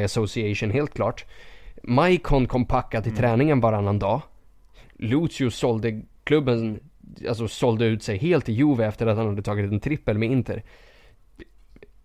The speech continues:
Speaker 1: Ja.
Speaker 2: Och ångrade sig sen, eh, och
Speaker 1: Precis.
Speaker 2: som att någon bryr sig.
Speaker 1: Ronaldo hade ju sina issues han också.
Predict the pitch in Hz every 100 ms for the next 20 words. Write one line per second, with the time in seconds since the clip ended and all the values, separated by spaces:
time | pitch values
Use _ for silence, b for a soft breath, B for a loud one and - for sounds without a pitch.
0 | - - - - - 165 139 107 131 123
1 | 120 117 113 113 110 123 113 110 117 117
2 | 113 156 147 123 117 123 113 117 110 110
3 | 113 123 127 131 139 131 117 113 117 -
4 | 113 107 - 113 - 117 113 113 113 113
5 | 120